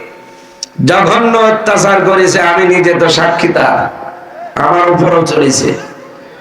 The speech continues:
সুতরাং আমি নিজে ভিকটিম যেহেতু, এই জন্য বলছি, দুই হাজার ছয়ের আঠাশে অক্টোবর থেকে আরম্ভ করে দুই হাজার চব্বিশের পাঁচে আগস্ট পর্যন্ত যারা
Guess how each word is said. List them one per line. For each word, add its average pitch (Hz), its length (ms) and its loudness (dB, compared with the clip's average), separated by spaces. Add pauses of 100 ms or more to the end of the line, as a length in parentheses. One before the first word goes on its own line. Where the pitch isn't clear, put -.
(160)
সুতরাং 156 380 0
আমি 160 160 2
নিজে 156 240 2
ভিকটিম 165 500 0
যেহেতু, 170 420 2
এই 160 160 4
জন্য 165 260 2
বলছি, 165 720 0 (1500)
দুই 170 160 2
হাজার 170 440 2 (440)
ছয়ের 165 640 0 (1120)
আঠাশে 170 400 -2
অক্টোবর 170 580 0
থেকে 175 260 2
আরম্ভ 170 440 0
করে 156 300 0 (920)
দুই 156 200 0
হাজার 170 400 0
চব্বিশের 170 500 0 (120)
পাঁচে 170 380 0
আগস্ট 160 480 0
পর্যন্ত 165 520 0
যারা 160 380 2